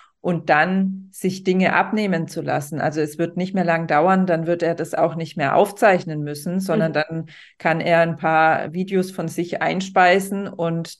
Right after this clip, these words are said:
Speaker 1: ähm, dann werden Videos generiert,
Speaker 2: Ja.
Speaker 1: die das so aussehen, als würde er sprechen. Und das ist vielleicht auch in Ordnung, allerdings nur dann, wenn er diesen Prozess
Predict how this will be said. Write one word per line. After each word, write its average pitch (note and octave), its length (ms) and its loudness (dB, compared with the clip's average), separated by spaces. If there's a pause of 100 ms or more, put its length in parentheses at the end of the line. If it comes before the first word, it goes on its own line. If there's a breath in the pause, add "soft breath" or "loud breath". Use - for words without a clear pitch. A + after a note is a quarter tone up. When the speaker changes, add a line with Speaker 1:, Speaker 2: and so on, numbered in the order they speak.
(120)
Speaker 1:
ähm, D#3+ 300 0
dann D#3+ 180 -2
werden D#3+ 520 0 (240)
Videos G3 640 -2
generiert, E3+ 840 0 (180)
Speaker 2:
Ja. G3+ 220 -4 (560)
Speaker 1:
die F#3 100 -2
das - 140 -6
so F#3 120 4
aussehen, G3+ 580 4
als E3+ 260 -4
würde F3 220 0
er E3 240 2
sprechen. F#3+ 600 -4
Und E3 160 -6
das G3 140 -2
ist - 360 -8
vielleicht A3+ 520 -2
auch B3+ 160 0
in F#3+ 140 -4
Ordnung, G#3 640 0
allerdings G3 460 0
nur F#3+ 140 0
dann, F#3+ 460 0 (280 loud breath)
wenn F3+ 140 -2
er F3+ 120 0
diesen F#3+ 340 -4
Prozess - 680 0